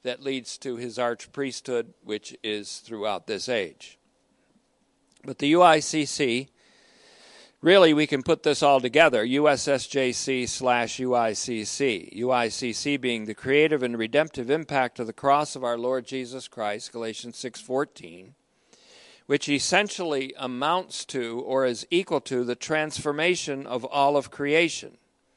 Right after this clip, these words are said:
including all of humanity over all time and throughout all of history.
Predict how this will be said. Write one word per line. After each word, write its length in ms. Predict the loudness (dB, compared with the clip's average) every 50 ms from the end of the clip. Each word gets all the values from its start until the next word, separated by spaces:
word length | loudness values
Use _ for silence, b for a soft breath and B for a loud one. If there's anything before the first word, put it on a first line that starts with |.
| _ _ _ _ _ _ _ _ _ _ _ _ _ _ _ _ _ -4
including 880 | -4 -4 -4 -6 -10 -4 0 0 2 2 2 0 0 -2 -4 -12 -18 -20 _ _ _ _ _ _ _ _ _ _ _ _ _ _ _ 0
all 260 | 2 2 2 2 0
of 120 | -2 -4
humanity 960 | -4 -6 -4 -2 0 2 2 2 2 0 -2 -4 -6 -8 -8 -10 -10 -16 -20 _ _ _ _ _ _ _ _ _ _ _ _ _ _ _ _ 2 4
over 320 | 6 6 6 4 2 2
all 280 | 4 4 4 4 4 2
time 760 | -2 -2 0 2 4 4 4 4 2 -2 -6 -10 -14 -16 -20 _ _ _ _ _ _ _ _ _ _ _ _ _ _ _
and 180 | -8 -8 -8 -8
throughout 520 | -8 -6 -4 0 2 2 2 2 0 -4 _
all 280 | -2 0 2 2 2 0
of 100 | -2 -4
history. 680 | -4 -6 -4 -4 -6 -10 -10 -12 -14 -14 -18 -20 _